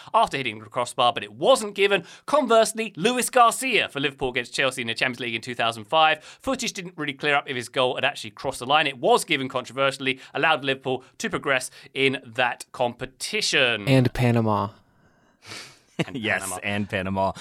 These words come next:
Speaker 3: Which brings us full circle to Ryan's, uh, clarifying question when I defined concacaf. Uh, a ghost goal is the type of thing that happens when you have been concacafed.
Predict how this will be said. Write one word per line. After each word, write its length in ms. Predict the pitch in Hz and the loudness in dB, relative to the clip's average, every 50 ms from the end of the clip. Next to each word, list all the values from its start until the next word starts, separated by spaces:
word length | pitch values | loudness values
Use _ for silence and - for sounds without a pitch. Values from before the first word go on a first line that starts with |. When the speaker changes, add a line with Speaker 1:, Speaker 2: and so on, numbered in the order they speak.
| - - | -10 -2
Speaker 3:
Which 380 | - 135 160 170 - - - - - - - - - | 2 4 4 4 4 2 0 -2 -4 -8 -20 -6 -2
brings 220 | 147 143 139 135 | 0 0 2 0
us 80 | 135 - | -2 -4
full 160 | - 131 120 | -4 -4 -4
circle 340 | - 151 147 - - 123 113 | 0 0 0 0 0 -2 -4
to 280 | - - 117 110 110 82 | -2 -2 -2 -2 -2 -2
Ryan's, 640 | 90 113 123 127 127 123 117 113 110 110 101 120 | 0 2 4 4 4 4 2 2 2 0 0 -2
uh, 240 | - - 104 101 101 | -2 -2 0 -2 -2
clarifying 440 | - - 117 113 101 113 107 101 95 | -2 0 0 0 0 0 0 -2 -2
question 360 | - 113 101 - - 110 95 95 | -2 -4 -4 -4 -4 -6 -4 -4
when 120 | 98 98 | -4 -4
I 100 | 95 92 | -4 -4
defined 360 | 92 95 - 101 95 92 90 | -6 -6 -6 -4 -4 -4 -2
concacaf. 680 | - 139 147 - 139 113 147 139 127 127 123 - - - - - - - - - | -2 -2 -2 -2 -2 0 0 2 2 2 0 -2 -8 -16 -16 -18 -18 -12 -2 2
Uh, 180 | - - - - | 4 4 6 4
a 100 | 156 156 | 4 4
ghost 260 | 139 170 180 - - | 4 4 4 4 4
goal 180 | 180 170 165 156 | 4 4 4 4
is 80 | 139 139 | 2 0
the 80 | 151 - | -2 -2
type 180 | - 165 165 | 0 0 0
of 100 | 160 - | -2 -2
thing 240 | - 180 165 160 156 | 0 0 0 2 2
that 140 | 160 160 147 | 2 2 2
happens 440 | 165 202 - - 139 123 123 117 117 | 2 0 0 2 2 2 2 2 0
when 240 | 107 117 123 123 | 0 2 4 4
you 120 | 123 120 113 | 4 4 4
have 200 | 117 113 104 87 | 2 2 0 0
been 200 | 110 104 98 95 | 0 0 0 -2
concacafed. 680 | - 101 90 - 90 - - 95 76 71 - - - | -4 -6 -8 -8 -8 -6 -4 -4 -4 -6 -10 -18 -20